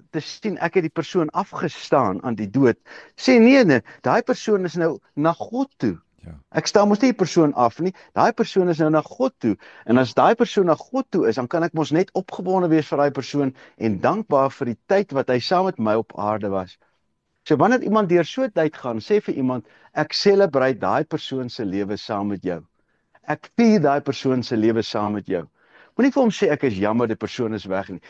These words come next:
Speaker 1: Dan beteken dit ons gaan in daai gat van jammerte. Ons lewe 'n lewe van oorvloed en blydskap, en elke oomblik is daai oomblik wat ons nou kan geniet. Ons kan nie kyk en sê, "Ek wou meer gehad het," nie. Ons moet dit nou wat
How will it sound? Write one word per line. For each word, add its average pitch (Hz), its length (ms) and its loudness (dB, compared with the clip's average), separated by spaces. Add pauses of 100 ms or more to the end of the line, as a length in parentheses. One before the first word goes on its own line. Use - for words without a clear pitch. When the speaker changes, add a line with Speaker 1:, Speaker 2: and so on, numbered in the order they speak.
(180)
Speaker 1:
Dan 156 120 -6
beteken 214 300 0
dit 202 120 -2
ons 170 200 -8
gaan 160 280 -6
in 165 80 -4
daai 147 180 -4
gat - 300 -10
van 143 220 -8
jammerte. 139 580 -6 (1000)
Ons 127 180 -4
lewe 202 340 2 (100)
'n 113 100 -8
lewe 139 260 -8
van 131 240 -16
oorvloed 170 500 -4
en 120 120 -2
blydskap, 107 600 -4
en 98 160 -8
elke 190 360 -2
oomblik 160 540 -2 (240)
is 120 160 -4
daai 104 340 0
oomblik 110 320 -2 (300)
wat 110 180 -4
ons 104 100 -2
nou 107 180 0
kan 107 180 -6
geniet. 101 340 -8 (520)
Ons 120 160 -2
kan 208 140 0
nie 247 100 0
kyk 170 260 0
en 131 80 0
sê, 139 240 -4
"Ek 127 100 -4
wou 107 220 0
meer 110 340 0
gehad 98 400 -6
het," 101 120 -10
nie. 87 80 -10
Ons 98 140 -14
moet 95 120 -6
dit 107 160 0
nou 147 280 2
wat 113 160 -2